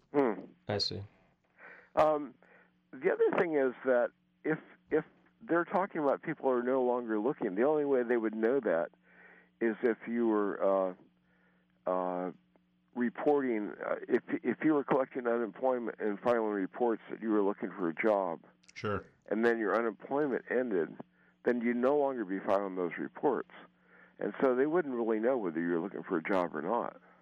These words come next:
Speaker 1: I
Speaker 3: Yeah.
Speaker 1: mean, how would they possibly know if you're looking for a job, other than if you were on unemployment?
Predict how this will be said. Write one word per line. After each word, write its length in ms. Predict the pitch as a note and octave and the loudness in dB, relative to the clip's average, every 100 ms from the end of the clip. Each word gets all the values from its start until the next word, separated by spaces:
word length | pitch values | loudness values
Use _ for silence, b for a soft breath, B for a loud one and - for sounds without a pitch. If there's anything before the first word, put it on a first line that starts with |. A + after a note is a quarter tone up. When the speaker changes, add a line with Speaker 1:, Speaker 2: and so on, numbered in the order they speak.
| b b b b A2+ | b b b b 2
Speaker 1:
I 60 | |
Speaker 3:
Yeah. 200 | A#2 A2 | 4 4
Speaker 1:
mean, 80 | G#2+ | 4
how 120 | D3+ C#3+ | 2 2
would 120 | B2+ | -2
they 80 | A#2 | -2
possibly 480 | B2 A2 - B2 | -2 -2 -2 -2
know 240 | A#2+ B2 G#2+ | 0 -2 -2
if 160 | C2 | -4
you're 140 | C#2+ B1+ | -6 -4
looking 200 | C2+ D#2 - | -4 -10 -10
for 100 | C2+ | -8
a 60 | |
job, 300 | - D2+ C2+ - B B B | -2 0 0 -6 B B B
other 320 | B2 B2 A2 | 0 2 -2
than 180 | F#2+ F#2+ | -2 -4
if 140 | E2+ - | -4 -6
you 140 | G#2+ | -4
were 160 | F2 E2 | -2 -2
on 160 | D#2+ | -2
unemployment? 720 | F2 F2+ E2+ - G#2+ G2+ F#2+ | -4 -6 -6 -10 -10 -10 -12